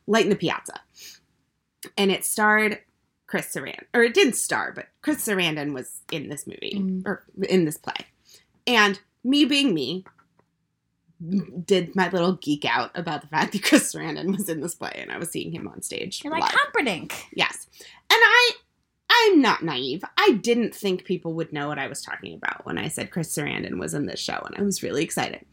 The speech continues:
Speaker 1: So when I got back to my dorm in college, I was like, "Guys, Prince Humperdinck was in the show I just saw. I'm so excited." I got so many blank looks.
Speaker 2: <gasps>
Speaker 1: And it was the weirdest thing because my two roommates at the time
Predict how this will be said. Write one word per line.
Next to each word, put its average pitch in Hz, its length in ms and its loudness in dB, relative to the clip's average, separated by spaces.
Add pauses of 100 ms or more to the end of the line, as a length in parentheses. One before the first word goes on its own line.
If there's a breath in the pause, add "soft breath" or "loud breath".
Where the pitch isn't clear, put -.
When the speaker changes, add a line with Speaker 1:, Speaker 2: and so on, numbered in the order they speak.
(260 loud breath)
Speaker 1:
So - 100 -12
when 156 140 2
I 262 100 6
got 320 180 4
back 285 180 2
to 302 120 -2
my 294 200 0
dorm 170 420 2
in 208 240 0
college, 143 520 -4 (280 loud breath)
I - 20 -6
was 180 120 0
like, 175 260 0 (140)
"Guys, 180 500 6 (100)
Prince 165 300 -2
Humperdinck 269 640 2
was 156 340 -6
in 220 460 2 (140)
the 151 500 -6
show 185 420 0
I - 120 -6
just - 260 -10
saw. 214 400 2
I'm - 140 -12
so - 160 -14
excited." - 500 -12 (460 loud breath)
I 214 120 8
got 330 220 2 (280)
so - 440 0
many 262 200 4
blank 170 360 -2
looks. - 440 -4
Speaker 2:
<gasps> 277 40 -8 (320 loud breath)
Speaker 1:
And 277 160 6
it 226 80 0
was 262 140 4
the 277 100 0
weirdest 330 400 2
thing 311 240 2
because 202 300 -2
my 190 280 0
two 262 280 -4
roommates 226 480 -2
at 160 140 -10
the 160 40 -16
time 147 520 -4